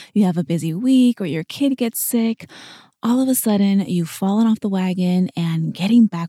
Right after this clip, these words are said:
on feels daunting. That's when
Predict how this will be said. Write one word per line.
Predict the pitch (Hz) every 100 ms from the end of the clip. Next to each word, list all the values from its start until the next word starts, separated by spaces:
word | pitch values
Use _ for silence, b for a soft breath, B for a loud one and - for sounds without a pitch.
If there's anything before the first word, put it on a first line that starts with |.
| -
on | 175 226 277 302 _ _ _
feels | - 240 208
daunting. | - 151 202 214 - - - _ _ _ _ -
That's | 196 202 214 -
when | 240 214 202 202 202